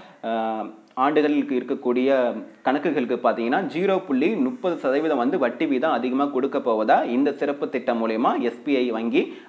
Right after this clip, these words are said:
அறிவிச்சிருக்காங்க. இன்டர்நெட் சாதி என்ற திட்டத்தை Intel மற்றும்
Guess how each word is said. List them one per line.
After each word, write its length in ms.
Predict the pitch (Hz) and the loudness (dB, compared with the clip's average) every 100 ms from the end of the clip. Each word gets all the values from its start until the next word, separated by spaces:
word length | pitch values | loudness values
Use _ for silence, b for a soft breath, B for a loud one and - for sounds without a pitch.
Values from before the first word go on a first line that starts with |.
| - | -2
அறிவிச்சிருக்காங்க. 1000 | 123 120 117 120 110 110 107 110 107 101 107 - _ _ _ _ _ _ b b b b - | 2 2 2 -4 -2 -2 4 4 4 -2 -12 -20 _ _ _ _ _ _ b b b b 0
இன்டர்நெட் 600 | 127 214 240 208 190 196 | 2 4 4 2 0 -2
சாதி 480 | - 156 165 185 165 | -2 2 2 0 0
என்ற 220 | 135 127 | 2 2
திட்டத்தை 760 | 135 120 131 - 165 185 131 | 0 0 0 2 0 2 0
Intel 440 | 185 196 202 202 196 | 0 0 2 2 0
மற்றும் 460 | 139 123 165 190 | -2 -2 -2 -4